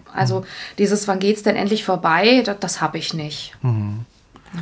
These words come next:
Speaker 2: Gab's denn da Leute, die gesagt haben, „Jetzt guck doch mal wieder nach vorne,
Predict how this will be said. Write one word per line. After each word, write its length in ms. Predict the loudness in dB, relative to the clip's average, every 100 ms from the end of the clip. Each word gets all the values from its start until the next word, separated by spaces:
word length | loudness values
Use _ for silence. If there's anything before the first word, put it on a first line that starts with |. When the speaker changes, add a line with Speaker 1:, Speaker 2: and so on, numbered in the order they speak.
| 0
Speaker 2:
Gab's 260 | 0 2
denn 140 | 4 4
da 100 | 4
Leute, 400 | 4 2 0 -2
die 100 | -2
gesagt 360 | -2 -2 -2
haben, 80 | -2
„Jetzt 160 | -2 -4
guck 200 | -6 -4
doch 140 | -2
mal 160 | -2 -2
wieder 220 | -2 0
nach 160 | -2
vorne, 560 | 0 4 4 6 4 4